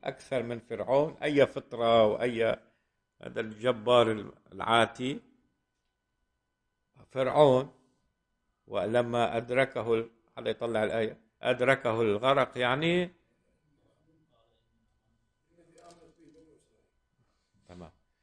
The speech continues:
"يا رب موسى"، يعني، قال الأخير، قال: "يا رب موسى، خلصني". "وإذا مس الإنسان الضر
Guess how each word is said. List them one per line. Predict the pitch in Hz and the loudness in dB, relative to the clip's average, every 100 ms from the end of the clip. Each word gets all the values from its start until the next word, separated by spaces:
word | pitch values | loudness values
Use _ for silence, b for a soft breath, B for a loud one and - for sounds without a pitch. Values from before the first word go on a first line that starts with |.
| _ _ _ _ _ _ _ | _ _ _ _ _ _ _
"يا | 120 143 143 | 2 6 8
رب | 143 151 139 | 8 6 6
موسى"، | 156 147 - 101 | 2 2 2 0
يعني، | 92 90 | -2 -4
قال | 87 - - _ - - _ - | -14 -20 -20 _ -20 -20 _ -12
الأخير، | 104 117 131 110 | -8 -6 -4 -6
قال: | - 127 117 | 0 2 4
"يا | 117 127 123 | 6 8 8
رب | 135 127 | 6 4
موسى، | 139 147 175 - 123 - _ _ _ _ - _ _ _ | 2 4 4 2 -6 -20 _ _ _ _ -20 _ _ _
خلصني". | - 147 120 107 - 104 113 _ _ _ _ _ _ _ _ _ _ _ _ - | -4 -2 -2 -6 -10 -20 -20 _ _ _ _ _ _ _ _ _ _ _ _ -4
"وإذا | 117 120 120 | 0 2 2
مس | 120 127 - | 0 -2 -6
الإنسان | 98 107 - 127 120 | -6 -8 -4 -2 0
الضر | 113 95 123 131 131 151 | -2 -4 -4 -2 2 2